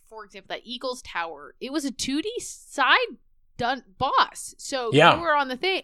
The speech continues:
Speaker 1: uh, you were on the top of the tower, and it would fly at you from the sides. It wasn't the isometric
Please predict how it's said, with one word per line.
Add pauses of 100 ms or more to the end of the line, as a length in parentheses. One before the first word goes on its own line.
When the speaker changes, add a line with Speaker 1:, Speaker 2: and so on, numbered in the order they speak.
Speaker 1:
uh,
you
were
on
the
top
of
the
tower,
and
it
would
fly
at
you
from
the
sides.
It
wasn't
the
isometric